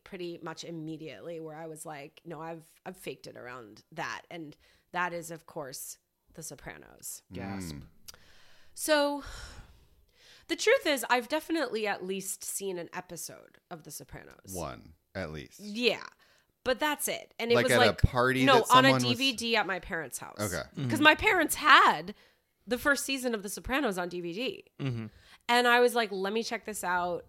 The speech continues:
Speaker 3: Yeah.
Speaker 1: This is important." And I watched it. But, I mean, God knows what year that was. Two thousand three? I, I literally don't even know, 'cause also I
Speaker 3: Yeah.
Speaker 1: didn't do a single bit of research
Speaker 2: Good.
Speaker 1: before coming in here
Speaker 2: Good.
Speaker 1: tonight. So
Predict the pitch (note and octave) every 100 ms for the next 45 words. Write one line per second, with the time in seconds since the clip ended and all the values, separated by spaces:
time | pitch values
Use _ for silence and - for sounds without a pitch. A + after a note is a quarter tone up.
0 | _ - F#3+ F#3 F#3+ G3 F3+ G3 F3 E3+
1 | E3 - F#3 F3 E3 F3 F#3 - E3+ F#3+
2 | F3+ G3+ F#3 - F#3+ G#3 D#3+ A#2+ G#2+ G2+
3 | D#3+ E3 C#2 C#2+ F2 C#3 F#3+ - - F#3
4 | F3 E3 D3+ C3+ _ _ _ _ _ _
5 | _ - C#3 E3+ B3+ B3+ B3+ C4+ C#4 B3+
6 | G#3 F#3 F3 E3 E3 F3 G3+ - A3 G#3+
7 | A3 G3+ A3 G#3+ G#3 F#3+ - F3+ F3+ F3
8 | D#3+ D#3+ D#3+ D#3+ - C#3+ - A#3 F3+ E3
9 | F#3+ E3 E3 E3 B2+ - F3 D#3+ - -
10 | F3+